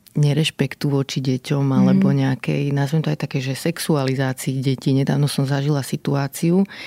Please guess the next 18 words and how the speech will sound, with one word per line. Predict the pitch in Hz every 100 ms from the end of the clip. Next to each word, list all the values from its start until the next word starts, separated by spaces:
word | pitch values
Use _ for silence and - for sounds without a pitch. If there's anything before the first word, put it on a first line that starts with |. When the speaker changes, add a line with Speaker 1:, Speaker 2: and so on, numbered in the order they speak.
| -
Speaker 1:
kde | - 135
sme | 143 156
boli, | 143 131 143 143 139 135
mm, | 135 - 139 131 127
na | - 143
jednej | 143 147
návšteve | 139 135 131 - 175
aj | 190 165
s | 143
manželom | 135 139 175 190 233 - - - - -
a | 135 -
otec | 160 175 196 -
povedal | 175 170 165
svojej | 147 160 170 165
dcérke, | - 143 - 185
nejakej | 165 156 156
dvojročnej, | 139 143 147 151 - 170 170
že, | 160 151